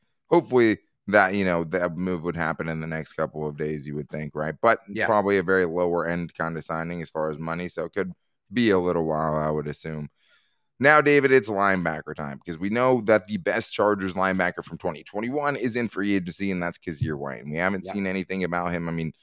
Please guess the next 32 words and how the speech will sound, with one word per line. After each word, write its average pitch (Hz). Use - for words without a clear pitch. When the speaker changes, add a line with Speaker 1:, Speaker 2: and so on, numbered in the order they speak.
Speaker 1:
me 131
and 131
you 120
were 110
talking 101
about 90
earlier, 92
I 98
haven't 107
seen 101
a 82
single 98
Chargers 90
player 92
that 82
was 87
on 85
the 78
Chargers 80
in 80
twenty 80
twenty-one 82
sign 78
with 73
another 76
team. 69
Speaker 2:
Not 127
Speaker 1:
So -
I -
guess 117
Speaker 2:
one. 85
Speaker 1:
that 80